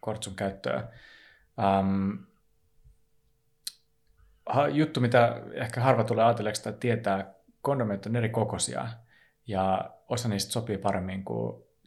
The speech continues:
toiset. Mm, toinen juttu, joka voisi suojata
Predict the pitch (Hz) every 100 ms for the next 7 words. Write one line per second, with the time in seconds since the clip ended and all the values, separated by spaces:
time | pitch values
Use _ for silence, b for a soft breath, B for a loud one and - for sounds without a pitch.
0 | _ 120 107 107 - b b b b b
1 | _ _ _ _ - 104 101 98 98 113
2 | - _ _ _ _ _ _ _ _ -
3 | - - 143 135 117 113 123 110 - -
4 | - 120 113 117 110 - - - - 117
5 | 107 107 101